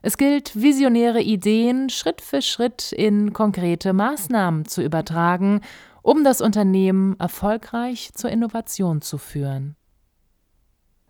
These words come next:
Gespür wird auch für die Entscheidung benötigt, welche Ideen Potenzial mitbringen.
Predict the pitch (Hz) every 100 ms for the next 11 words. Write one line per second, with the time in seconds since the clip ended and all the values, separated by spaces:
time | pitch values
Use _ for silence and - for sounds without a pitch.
0 | _ - 208 - - - 208 226 269 320
1 | 302 240 - - 262 294 - 247 220 190
2 | 202 - 214 214 208 185 185 220 220 247
3 | 247 - - _ _ - 160 190 233 -
4 | 247 202 165 180 196 208 226 220 233 220
5 | 226 202 262 294 247 160 143 - - 147
6 | 143 135 143